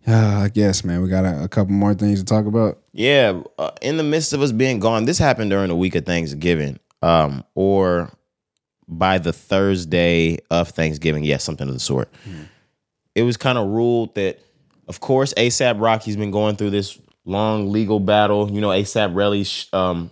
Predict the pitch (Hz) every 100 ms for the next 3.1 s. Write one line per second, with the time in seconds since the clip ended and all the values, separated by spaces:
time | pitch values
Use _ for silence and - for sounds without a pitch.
0 | _ - - 113 104 95 92 95 92 -
1 | 101 98 98 95 87 _ _ _ 87 90
2 | 87 - 120 117 98 82 90 90 - 85
3 | 87